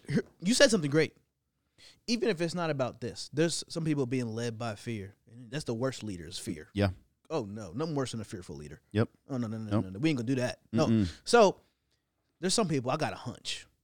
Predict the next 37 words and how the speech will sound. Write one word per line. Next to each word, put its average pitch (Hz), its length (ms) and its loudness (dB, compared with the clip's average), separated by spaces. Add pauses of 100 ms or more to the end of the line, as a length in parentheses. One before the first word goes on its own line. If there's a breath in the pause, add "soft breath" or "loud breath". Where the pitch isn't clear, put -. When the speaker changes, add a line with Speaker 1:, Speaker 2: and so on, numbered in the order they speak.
(240)
Speaker 1:
I 156 80 4
just 139 140 -4
got 127 140 2
a 110 40 -6
hunch. 117 300 -6 (180)
I 151 80 0
got 165 160 4
a 131 80 2
hunch, 131 480 2
y'all. 110 380 -2 (420 soft breath)
Um, 143 240 4
I 180 100 8
got 196 120 8
a 156 60 6
hunch 151 240 2
we 170 80 -2
got 165 140 4
some 143 100 -4
people 127 240 0
tuning 160 340 0
in 123 120 -2
today 113 480 -4 (160)
Speaker 2:
Yeah. 104 100 0
Speaker 1:
that 143 120 4
are 131 120 0
in 139 160 2
sales. - 480 -4 (560 soft breath)
And 151 100 0
the 143 60 0
main 151 180 4
Speaker 2:
Oh, 170 40 10
yeah. 156 80 10
Speaker 1:
thing 160 100 8
holding 151 380 6
them 135 120 2
back 131 300 2
is 120 320 -2